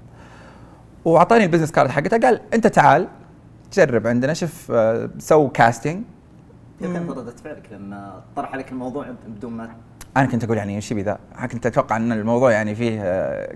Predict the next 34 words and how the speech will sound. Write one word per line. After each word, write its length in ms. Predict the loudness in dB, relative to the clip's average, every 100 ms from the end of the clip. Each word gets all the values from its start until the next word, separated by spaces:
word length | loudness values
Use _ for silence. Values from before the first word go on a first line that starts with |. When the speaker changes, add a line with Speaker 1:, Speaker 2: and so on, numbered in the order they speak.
| -2
Speaker 1:
كذبة 380 | -2 0 -4 -6 -8
Speaker 2:
أيوة، 140 | -4
Speaker 1:
أو 40 | -2
Speaker 2:
أوكي. 80 |
Speaker 1:
شيء. 200 | 0 -2 -4 -20 -2
إلين 200 | 6 6
طلع 400 | 8 6 8 6
البزنس 380 | 4 2 0 0
كارد 360 | 2 4 4 2
ودخلت 380 | 2 4 4 2
على 140 | 0
الموقع 300 | 2 2 2
حقهم، 300 | 0 -2 -2
الويب 160 | 0 0
سايت، 300 | 2 2 2
كان 280 | -2 -2
كل 160 | -4 -4
شيء، 340 | 0 0 2 4
آه، 440 | 4 4 2 -2 -10 -20 -20 -20 -20 -20 -20 -16
احترافي، 440 | 4 8 8 4
يعني، 280 | -2 -2 -6
شر-، 240 | -4 -4
شركة 340 | 0 -2 -2 -4
من 240 | -2 -2
جد 320 | -2 -4 -2
و- 40 | -2
Speaker 2:
عرض 200 | -2 -4
عليك 240 | -10 -12
مبلغ 340 | -12 -10 -10 -8
ولا 140 | -10
قال 140 | -12
لك، 60 | -16 -16
"تعال 160 | -16
جرب"؟ 140 | -16